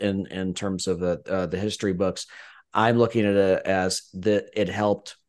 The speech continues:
Arizona become the program it is today, which I think is Jeff's point as well.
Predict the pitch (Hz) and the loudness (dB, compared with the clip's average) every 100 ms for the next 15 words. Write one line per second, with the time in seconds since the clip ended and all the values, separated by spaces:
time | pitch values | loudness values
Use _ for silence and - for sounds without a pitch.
0 | _ _ - 110 110 107 101 104 110 104 | _ _ 0 2 4 2 0 -2 -2 0
1 | 113 98 104 101 95 - 104 104 170 175 | 0 2 0 0 -2 0 2 4 4 6
2 | 202 139 135 123 - 117 95 85 - - | 6 6 4 2 0 -2 0 -4 -8 -14